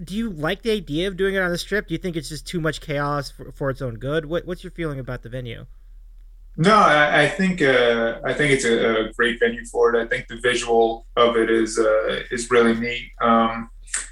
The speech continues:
Speaker 2: you know, I, I was watching a, a show before actually on the, uh, the N F L Network, and they were set up, I guess, right in front of the fountain. Uh, and they said the, uh, the draft was gonna be across the street. So, I mean, visually, it, it, it looks amazing.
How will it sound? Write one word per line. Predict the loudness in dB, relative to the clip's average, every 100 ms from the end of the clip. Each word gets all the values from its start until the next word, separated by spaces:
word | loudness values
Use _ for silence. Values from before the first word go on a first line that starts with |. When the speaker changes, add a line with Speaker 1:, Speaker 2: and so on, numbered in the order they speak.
| -18 -16 -12 -8 0
Speaker 2:
you | 4
know, | 6 6
I, | 6 6
I | 6 4
was | 4
watching | 2 2 0
a, | 0 0 -2 -6 -14 -20 -20 -4
a | -2
show | 2 4 6
before | 4 4 6
actually | 6 4 0
on | 0 0
the, | 0 0
uh, | 2 2 4
the | 4
N | 4
F | 4
L | 4
Network, | 4 2 4 2 2
and | -2 0
they | -2
were | 0 0
set | 4 6
up, | 6 4 2
I | 2
guess, | 2 2
right | 4 2
in | 2
front | -2 -2
of |
the | -2
fountain. | 2 2 2 -4 -12 -20 -20 _ _ _ _ 0
Uh, | 4 6 4 2
and | 2
they | 4
said | 4 4
the, | 4 4
uh, | 4 2
the | 2
draft | 6 6 4
was | 0
gonna | -2
be | 0 2
across | 4 4 2
the |
street. | -2 -2 -2 -2 0
So, | 2
I | 4
mean, | 4 2
visually, | 4 6 8 8
it, | 6 4
it, | 2 0
it | 0 2
looks | 0 -2
amazing. | -2 0 0 0 -4